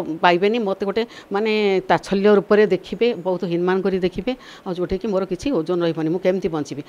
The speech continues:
ସେଥିପାଇଁ ସେ କର୍ଣ୍ଣକୁ ପାଣିରେ ଭସେଇ ଦେଇଥିଲେ। ତ ସେ ତ ନହେଲେ ଛଅଟା ପୁଅ ଧରିକି ବୁଲିଥାନ୍ତେ, ତାଙ୍କୁ ଆଉ କିଛି ଅସୁବିଧା ନଥାନ୍ତା।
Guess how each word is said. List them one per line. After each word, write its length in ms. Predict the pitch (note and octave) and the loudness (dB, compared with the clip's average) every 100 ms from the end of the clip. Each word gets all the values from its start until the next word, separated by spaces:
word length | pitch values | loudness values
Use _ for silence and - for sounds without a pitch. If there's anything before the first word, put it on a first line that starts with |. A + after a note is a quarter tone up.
| - | -16
ସେଥିପାଇଁ 380 | - D3+ F3 G#3 G3+ F#3 - | -12 -10 -6 -8 -10 -18 -20
ସେ 160 | D#3 F#3 | -8 -6
କର୍ଣ୍ଣକୁ 420 | F3+ D3+ D#3+ F3 D#4 | -4 -2 -2 -2 -4
ପାଣିରେ 260 | - D#3+ F#3 | -4 -2 -2
ଭସେଇ 260 | D3+ D3+ C#3 | -4 -6 -6
ଦେଇଥିଲେ। 320 | C3 B2+ C#3 - - - - - - | -6 -10 -12 -16 -20 -20 -20 -20 0
ତ 40 | B3+ B3 B3 A#3 | 2 4 4 2
ସେ 120 | A#3 | 0
ତ 60 | A#3 | 2
ନହେଲେ 220 | B3 B3 | 2 2
ଛଅଟା 260 | A#3 A3 G#3+ | 4 4 4
ପୁଅ 160 | G#3+ G#3+ | 4 2
ଧରିକି 220 | G#3+ F#3 | 2 -2
ବୁଲିଥାନ୍ତେ, 420 | F#3+ F#3 G#3 G3+ G#3+ | -2 -2 -2 -2 -2
ତାଙ୍କୁ 200 | F#3+ G3 | 0 0
ଆଉ 100 | F#3+ | 0
କିଛି 200 | F3+ F#3+ | -2 -2
ଅସୁବିଧା 300 | E3 F3 E3 | -2 -2 -2
ନଥାନ୍ତା। 360 | D#3 C#3+ C#3 | -2 -4 -8